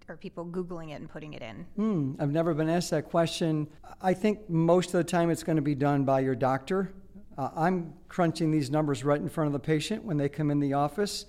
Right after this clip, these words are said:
Speaker 2: because I've got their numbers in front of me, whether current blood pressure and their lipid panel numbers or cholesterol panel numbers.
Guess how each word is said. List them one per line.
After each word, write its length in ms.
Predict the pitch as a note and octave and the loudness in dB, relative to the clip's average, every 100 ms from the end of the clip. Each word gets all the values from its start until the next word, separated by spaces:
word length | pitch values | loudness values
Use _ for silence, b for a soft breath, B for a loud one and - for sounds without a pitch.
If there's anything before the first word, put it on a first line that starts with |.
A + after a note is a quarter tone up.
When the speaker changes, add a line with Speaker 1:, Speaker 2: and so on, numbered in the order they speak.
| - | -6
Speaker 2:
because 260 | D3 C#3 | 2 2
I've 120 | C3+ | 4
got 200 | D3 C#3+ | 2 2
their 120 | - C#3+ | 2 2
numbers 340 | D3 D3 C#3+ | 2 2 0
in 80 | C#3 | -2
front 240 | - D#3 | 2 2
of 60 | D#3+ | 4
me, 120 | D#3+ | 4
whether 220 | D3+ C3 | 2 0
current 300 | - C#3+ B2+ | -4 -6 -4
blood 220 | C3 D3+ | 0 -2
pressure 580 | - D#3 C#3+ D#3+ C#3+ D3 | 2 0 0 0 2 2
and 120 | C#3+ | 2
their 100 | C3 | 0
lipid 320 | C3 C#3+ C#3+ A#2 | 0 0 -2 -2
panel 280 | D#3 C#3+ | 0 2
numbers 400 | C#3+ C#3 C#3 C3 | 2 0 0 -2
or 80 | B2+ | -4
cholesterol 500 | - C#3 C#3+ - C#3+ | -2 0 0 -2 -2
panel 280 | - D3 C#3 | 0 0 2
numbers. 480 | C3+ C#3 C#3 C3+ | 2 2 2 0